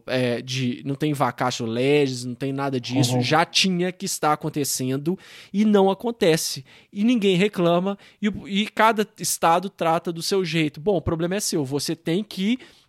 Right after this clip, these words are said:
Speaker 1: entrar no primeiro grau, no segundo grau de todas as unidades da federação que você tem processo pra ver se há alguma intimação nova. Isso é surreal, isso é bizarro.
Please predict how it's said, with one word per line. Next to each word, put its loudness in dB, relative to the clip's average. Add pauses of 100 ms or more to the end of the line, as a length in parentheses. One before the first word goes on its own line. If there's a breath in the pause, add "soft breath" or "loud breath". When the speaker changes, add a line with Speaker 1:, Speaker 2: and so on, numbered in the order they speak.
(120)
Speaker 1:
entrar 2
no -4
primeiro 0
grau, 2
no -6
segundo -4
grau 0
de -6
todas 2
as -4
unidades 0
da -2
federação -2
que -10
você -4
tem -6
processo -2 (340 loud breath)
pra 4
ver 0
se -2
há 4
alguma 0
intimação -6
nova. -2
Isso -4
é -4 (140)
surreal, -4
isso -6
é -2
bizarro. -2